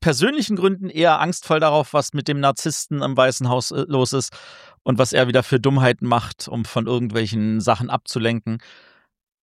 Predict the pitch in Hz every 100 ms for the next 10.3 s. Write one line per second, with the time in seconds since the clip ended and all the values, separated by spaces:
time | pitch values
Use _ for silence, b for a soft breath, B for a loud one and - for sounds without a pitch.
0 | _ 120 123 123 117 117 113 110 - 139
1 | 135 156 127 143 127 - - 147 156 151
2 | - - - _ _ _ _ - 143 147
3 | 143 143 151 - 151 135 139 139 139 160
4 | 160 - 156 190 185 165 165 175 160 151
5 | 151 143 156 151 151 - 151 147 135 131
6 | 123 139 147 147 - 135 147 143 131 123
7 | 120 120 - 127 135 127 123 110 - 120
8 | 110 107 B B B B B - 131 131
9 | 123 113 123 110 - - - - 127 -
10 | 120 -